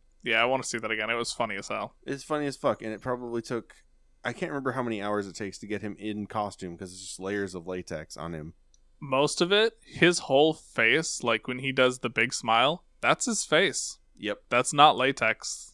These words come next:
Speaker 1: He can control, like, I don't know if it's that he has more muscles in his face or whatever, or if he just has, like, a weird amount of control over it.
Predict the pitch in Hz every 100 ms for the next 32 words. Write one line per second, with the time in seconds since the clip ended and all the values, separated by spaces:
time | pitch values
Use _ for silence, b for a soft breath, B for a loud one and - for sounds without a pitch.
0 | _ 135 - 160 - 185 - - 139 139
1 | 131 123 113 107 - 147 143 - - 147
2 | 196 196 170 143 131 120 - 143 - -
3 | 127 127 143 160 139 - 113 123 127 113
4 | - 131 117 110 101 - 113 113 123 110
5 | 107 117 113 113 - - 131 123 - 127
6 | 131 - 127 113 107 _ _ 123 - _
7 | _ _ _ - 120 135 131 123 113 -
8 | 120 123 127 139 160 196